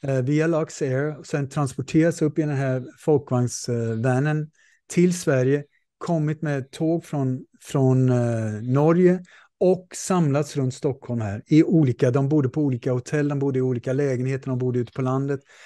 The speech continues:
och där de försågs då med vapen,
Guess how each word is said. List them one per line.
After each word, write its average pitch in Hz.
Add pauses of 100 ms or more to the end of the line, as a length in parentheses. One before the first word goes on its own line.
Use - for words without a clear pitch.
(240)
och 175
där 165
de 147
försågs 175
då 143
med 139
vapen, 131